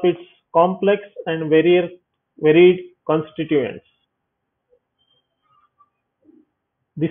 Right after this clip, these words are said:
is separation of gliadins using acid polyacrylamide gel electrophoresis,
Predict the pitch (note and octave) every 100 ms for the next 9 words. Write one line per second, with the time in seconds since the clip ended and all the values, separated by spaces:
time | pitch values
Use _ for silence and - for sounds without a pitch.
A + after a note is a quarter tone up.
0 | - F#3 F3+ - E3 F#3 G3 G3 G#3 F#3+
1 | F#3 F#3 - _ _ _ _ _ _ _
2 | _ _ _ _ _ _ _ D#3 D#3 E3+
3 | F3 G#3+ A3+ - - E3 D#3+ F3 E3+ E3+
4 | - _ _ - D3+ G3 F#3+ F#3+ F3 F3
5 | E3+ F3 F3 F3 F3 E3+ F3 F3+ F#3 -
6 | F#3+ G3 G3 G#3 A3+